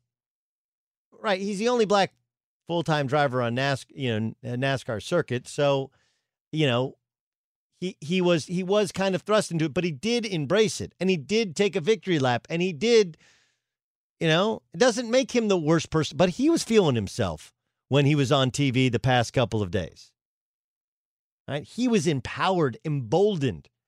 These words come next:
and he frankly should be because he has the support of everybody in the sport.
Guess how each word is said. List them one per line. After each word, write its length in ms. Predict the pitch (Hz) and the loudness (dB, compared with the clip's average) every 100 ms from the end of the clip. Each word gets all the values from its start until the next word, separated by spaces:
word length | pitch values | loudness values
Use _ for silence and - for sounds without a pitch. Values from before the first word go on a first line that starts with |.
| - | -4
and 160 | 240 285 | -2 -2
he 160 | 247 _ _ - | -4 _ _ -2
frankly 320 | 233 277 277 | -2 0 -2
should 240 | - 294 | 0 0
be 160 | 262 139 | 0 -2
because 340 | 101 - 220 | -2 -2 -2
he 120 | 175 233 | 0 0
has 160 | 202 | -2
the 100 | 220 | -6
support 420 | - 196 202 247 | -8 -6 -2 0
of 80 | 202 | 2
everybody 380 | 202 214 175 196 | 0 0 0 0
in 60 | 170 | -2
the 60 | |
sport. 440 | - 214 247 180 | -8 -6 -6 -6